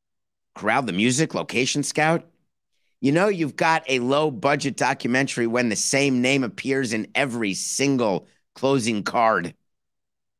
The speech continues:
Robert Ramos, congratulations. You put together quite a movie.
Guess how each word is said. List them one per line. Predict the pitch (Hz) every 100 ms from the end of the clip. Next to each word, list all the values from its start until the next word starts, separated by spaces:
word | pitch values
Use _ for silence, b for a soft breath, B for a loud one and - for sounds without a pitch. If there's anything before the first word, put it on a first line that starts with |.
| _ _ _ _ _ _ _ _
Robert | 98 110 107
Ramos, | 95 98 110 90 -
congratulations. | 78 95 98 87 90 95 - 71 - - _ _ _ _ _
You | 110
put | - 151 -
together | 80 98 113 87
quite | - 107 123
a |
movie. | 110 92 73 -